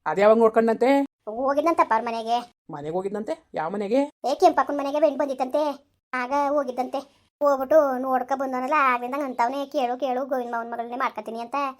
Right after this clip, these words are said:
Speaker 2: ಆಗ ಹೂವ ಇದ್ದಾಗ ಹೇಳಿತಿಲ್ವ ರೀ, ಅವ್ನ್ ಹಿಂಗಮ್ಮ ಹೂವ ಎಲ್ಲ ಮಾತಾಡ್ಕತಿತಿಲ್ವ? ಆ, ಚಿನ್ನುಗೆ ಮಾಡಿಸ್ಬೇಕು, ಗೋ-, ಗೋವಿಂದಣ್ಣ, ಗೋವಿಂದಣ್ಣ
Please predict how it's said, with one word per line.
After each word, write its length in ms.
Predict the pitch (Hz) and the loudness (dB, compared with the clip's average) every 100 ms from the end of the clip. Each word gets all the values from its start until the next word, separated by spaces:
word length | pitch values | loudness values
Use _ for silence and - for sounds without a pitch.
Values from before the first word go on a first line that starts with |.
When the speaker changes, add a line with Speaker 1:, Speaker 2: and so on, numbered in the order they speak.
| _ _ - | _ _ -6
Speaker 2:
ಆಗ 140 | 233 226 | -2 2
ಹೂವ 220 | 277 240 | 2 0
ಇದ್ದಾಗ 200 | 233 240 | -2 -2
ಹೇಳಿತಿಲ್ವ 420 | 269 247 220 240 | -2 -4 -6 -6
ರೀ, 120 | 254 | -2
ಅವ್ನ್ 580 | 311 320 _ _ - 262 | -4 -4 _ _ -12 -8
ಹಿಂಗಮ್ಮ 320 | 262 233 233 247 269 269 - 254 | -6 -6 -6 -8 -8 -12 -12 -8
ಹೂವ 180 | 254 240 | -2 0
ಎಲ್ಲ 100 | 247 | 0
ಮಾತಾಡ್ಕತಿತಿಲ್ವ? 640 | 277 247 226 240 247 240 233 285 262 _ _ _ - | -2 -2 -4 -8 -10 -8 -4 -4 -6 _ _ _ -12
ಆ, 380 | 247 233 214 214 | -8 -6 -6 -8
ಚಿನ್ನುಗೆ 580 | 214 269 233 233 247 247 | -6 -6 -4 -2 -2 0
ಮಾಡಿಸ್ಬೇಕು, 440 | 254 220 - 233 | -4 -6 -6 -6
ಗೋ-, 420 | 262 262 240 233 | -4 -4 -6 -8
ಗೋವಿಂದಣ್ಣ, 640 | 233 240 226 233 226 233 233 | -8 -8 -8 -10 -10 -12 -8
ಗೋವಿಂದಣ್ಣ 460 | 254 226 220 220 | -8 -6 -6 -8